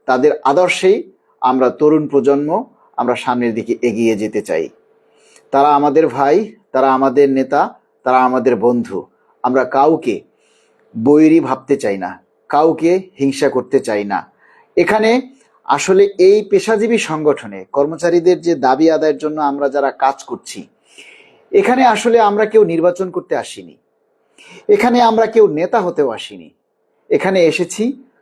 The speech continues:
কর্মচারীদের দাবি আদায় করার জন্য। কর্মচারীদের দাবি আদায় হয়ে গেলে আবার কারো কোনো খোঁজখবর থাকবে না। আগামী পাঁচ বছরে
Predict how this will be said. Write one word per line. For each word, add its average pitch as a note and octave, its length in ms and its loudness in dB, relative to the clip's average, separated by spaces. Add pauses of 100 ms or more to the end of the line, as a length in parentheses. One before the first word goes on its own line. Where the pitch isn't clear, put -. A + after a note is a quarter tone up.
(120)
কর্মচারীদের D3+ 800 0
দাবি C3 500 2
আদায় B2+ 360 0
করার G#2 280 -4
জন্য। E2+ 340 -12 (420)
কর্মচারীদের C#3+ 720 2
দাবি C3 280 2
আদায় D3 340 2
হয়ে D#3 240 4
গেলে G3 320 4 (520)
আবার D3 400 2
কারো C3+ 320 0
কোনো C3 220 -8
খোঁজখবর A#2 580 -10
থাকবে F#2 280 -10
না। D2+ 160 -14 (600)
আগামী D3 340 2
পাঁচ C3+ 300 0
বছরে A2 480 -4